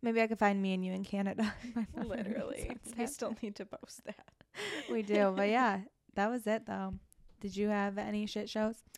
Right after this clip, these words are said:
Speaker 2: Yes. So I watched this documentary earlier in the week. I can't remember what day,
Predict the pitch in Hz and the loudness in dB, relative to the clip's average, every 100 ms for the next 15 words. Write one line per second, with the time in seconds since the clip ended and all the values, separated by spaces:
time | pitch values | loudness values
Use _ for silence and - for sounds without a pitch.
0 | - _ _ 196 185 - - - - - | -20 _ _ -12 -10 -10 -14 -14 -14 -16
1 | _ - - 202 190 185 185 180 - 196 | _ -14 -6 -4 -2 -2 -4 -4 -4 -4
2 | 190 185 202 - - 220 - 185 196 - | -2 -2 -6 -10 -10 -10 -8 -8 -8 -8
3 | 214 185 185 180 180 180 185 214 _ _ | -6 -6 -6 -6 -6 -8 -10 -12 _ _
4 | _ _ - - _ _ _ _ _ _ | _ _ -20 -20 _ _ _ _ _ _
5 | _ - 262 277 277 254 220 196 185 175 | _ -2 2 2 0 -2 -2 -4 -4 -6
6 | - - - - 202 202 185 185 185 185 | -8 -14 -14 -10 -6 -6 -4 -4 -6 -6
7 | - 95 | -8 -8